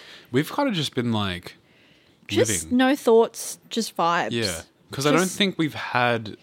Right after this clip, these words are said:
Speaker 1: time to just, like, you know, exist.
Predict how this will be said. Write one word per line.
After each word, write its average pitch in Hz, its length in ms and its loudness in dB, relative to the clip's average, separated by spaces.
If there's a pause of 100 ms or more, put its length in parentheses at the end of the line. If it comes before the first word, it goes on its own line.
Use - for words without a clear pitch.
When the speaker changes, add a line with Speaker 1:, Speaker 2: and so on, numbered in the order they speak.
(440)
Speaker 1:
time 104 560 -4
to - 120 -10
just, 92 400 -8
like, 85 300 -10 (580)
you 123 80 -6
know, 101 160 -2 (100)
exist. 107 600 -10